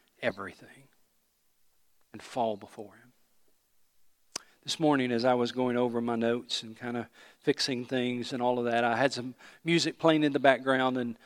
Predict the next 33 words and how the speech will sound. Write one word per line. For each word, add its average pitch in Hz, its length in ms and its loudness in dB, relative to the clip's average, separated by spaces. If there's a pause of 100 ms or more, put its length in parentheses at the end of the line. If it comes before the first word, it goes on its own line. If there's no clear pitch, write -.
(440)
and 139 140 0
it 151 80 0
was 151 160 2
an 151 60 2
old 160 300 6
hymn 123 400 2
that 113 180 -8
came 127 240 -4
on. 131 260 2
And 123 120 0
as 131 200 4
I 143 80 4
was 131 200 4 (800)
working 156 360 4
on 147 180 0
the 139 80 -4
text 156 520 2
and 127 160 -4
the, 127 60 -4
my 127 200 -4
message, 139 600 0 (300)
I 135 80 0
finally 165 420 4
tuned 165 380 -2
into 156 240 4
what 151 180 6
the 156 100 2
words 165 360 4
were 147 80 -2
saying 139 380 0
of 131 140 -4
the 131 100 -2
hymn. 123 400 0